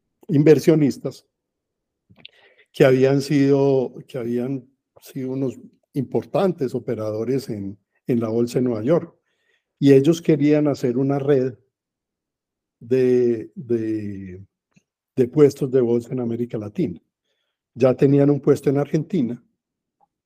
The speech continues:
eh, habían acabado de comprar uno en Perú,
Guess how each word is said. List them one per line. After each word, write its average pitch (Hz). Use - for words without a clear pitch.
eh, 120
habían 143
acabado 123
de 131
comprar 127
uno 135
en 135
Perú, 147